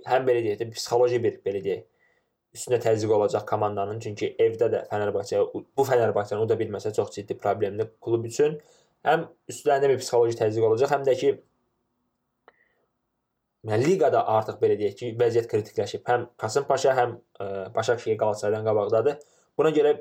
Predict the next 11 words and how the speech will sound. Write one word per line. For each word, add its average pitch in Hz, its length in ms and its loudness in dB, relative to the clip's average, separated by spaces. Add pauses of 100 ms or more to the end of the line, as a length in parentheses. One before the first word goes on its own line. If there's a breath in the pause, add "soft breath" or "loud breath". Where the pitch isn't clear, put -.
(140)
udmaq 135 380 0
məcburiyyətindədir 113 580 0
və 156 120 4 (720)
mümkün 160 460 2
qədər, 160 380 2 (420)
necə 117 240 2
deyək, 127 280 2 (1600)
hücuma 131 280 0
çıxmağa 117 320 2
çalışacaq. 101 480 -6
Həm 143 160 2